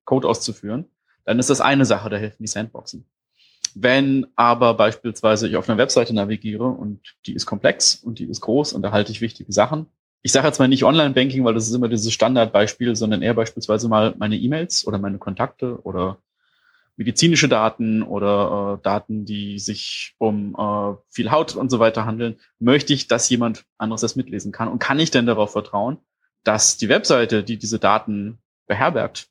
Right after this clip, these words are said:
auch entsprechend verteidigt gegen Angriffe? Ist die Webseite sicher? Und dann kommt natürlich auch die Frage, selbst wenn die Webseite einigermaßen sicher ist, wie sicher ist der Browser? Und gibt es vielleicht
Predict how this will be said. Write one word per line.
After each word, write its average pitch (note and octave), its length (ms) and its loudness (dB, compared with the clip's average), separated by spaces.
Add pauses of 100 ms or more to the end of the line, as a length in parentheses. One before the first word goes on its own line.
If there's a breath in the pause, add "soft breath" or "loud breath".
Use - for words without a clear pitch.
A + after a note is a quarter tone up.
(260)
auch - 200 -2
entsprechend - 380 -4
verteidigt - 520 -6 (160)
gegen G#2 220 -8
Angriffe? - 480 -14 (160)
Ist - 160 -8
die G#2+ 60 2
Webseite A#2 420 2
sicher? - 320 -18 (460 soft breath)
Und A#2+ 120 0
dann A#2 160 4
kommt D3+ 100 2
natürlich C3+ 280 2
auch A#2 60 2
die B2+ 120 -4
Frage, A#2+ 540 2 (180)
selbst A#2+ 220 0
wenn B2+ 120 4
die B2 100 2
Webseite A#2+ 460 0
einigermaßen A2+ 560 -2
sicher A#2+ 240 -4
ist, C3 260 -4
wie A#2+ 160 -8
sicher B2 280 0
ist - 160 -8
der A#2+ 80 2
Browser? A#2 380 4
Und G#2+ 100 -6
gibt - 160 -8
es B2 120 -4
vielleicht - 540 0